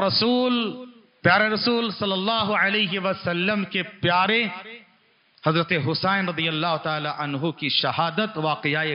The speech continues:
करबला। एक बहुत बड़ा फितना था जो रूनुमा हुआ था और नतीजा यहां तक पहुंचा। तो मैं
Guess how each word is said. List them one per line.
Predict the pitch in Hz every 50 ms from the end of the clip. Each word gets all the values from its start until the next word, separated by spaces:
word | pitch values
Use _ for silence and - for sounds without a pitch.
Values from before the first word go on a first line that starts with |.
| 135 -
करबला। | - 202 185 160 131 123 113 110 107 98 - - - - - _ _ _ _ _ _ _ _ _ _ _ _ _ _ _ _ _ _ _ _ _ _ _ _ _ _ _ _ _ _ _ _ _ _ _ _ _ -
एक | 240 254 220 214
बहुत | 254 254 285 247
बड़ा | 254 302 302 302 269
फितना | - 262 - - 254 277 285 254
था | - 180 170 180 185 175 180 - - 165 175 185 - _ _ _ _ _ _ _ _ _ _ _ _ _
जो | - 202 214
रूनुमा | 214 226 233 226 233 240 277 285 262
हुआ | 233 220 220 208 175 156
था | - - 131 110 202 175 156 - _ - 120 _ _ _ _ _ _ _ _ _ _ _ _ _ _ _ _ _ _ -
और | 180 214 233 254 269 277 262 233
नतीजा | 233 226 220 - 240 233 196 262 277 277
यहां | 262 233 220 185 185 220 220 220
तक | 269 262 - - -
पहुंचा। | 202 180 170 151 - 196 165 123 - - - - - 175 135 - _ _ _ _ _ _ _ _ _ _ _ _ _ _ _ _ _ _ _ _ _ _ _ _ _ _ -
तो | 233
मैं | 233 240 254 247